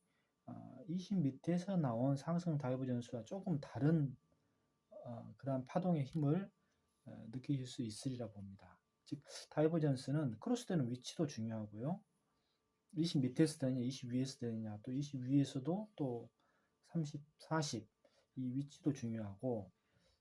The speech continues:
또 이전 파동의 움직임도 중요하다. 파동의, 이전 파동보다 더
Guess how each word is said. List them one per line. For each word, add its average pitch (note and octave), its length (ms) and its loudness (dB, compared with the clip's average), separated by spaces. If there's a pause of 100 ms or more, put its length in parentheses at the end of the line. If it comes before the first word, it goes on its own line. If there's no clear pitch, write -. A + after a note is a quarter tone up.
또 E3+ 380 4
이전 F#3 420 6
파동의 F3 380 4
움직임도 B2 600 -2
중요하다. G#2+ 680 -10 (340)
파동의, C#3+ 360 -4 (1300)
이전 D3+ 240 0
파동보다 B2+ 600 -2
더 A#2+ 280 -6